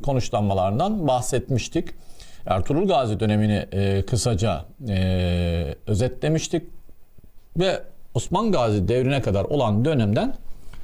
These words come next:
bahsetmiştik. Bugünkü dersimizde devamını işleyeceğiz. Ama öncelikle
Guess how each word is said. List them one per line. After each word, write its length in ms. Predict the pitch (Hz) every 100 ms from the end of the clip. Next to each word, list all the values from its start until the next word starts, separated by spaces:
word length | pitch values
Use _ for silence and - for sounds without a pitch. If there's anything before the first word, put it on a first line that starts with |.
| - - - -
bahsetmiştik. 880 | - 123 185 175 170 - 101 - - - - - - - - - -
Bugünkü 540 | 107 202 294 269 165 120
dersimizde 720 | 160 185 - 127 92 107 170 - - - - - - - - - - - - - - - - -
devamını 520 | 220 202 165 139 127
işleyeceğiz. 680 | - - 202 - 196 254 - - - -
Ama 280 | 175 247 269
öncelikle 720 | 247 269 269 - 196 240 285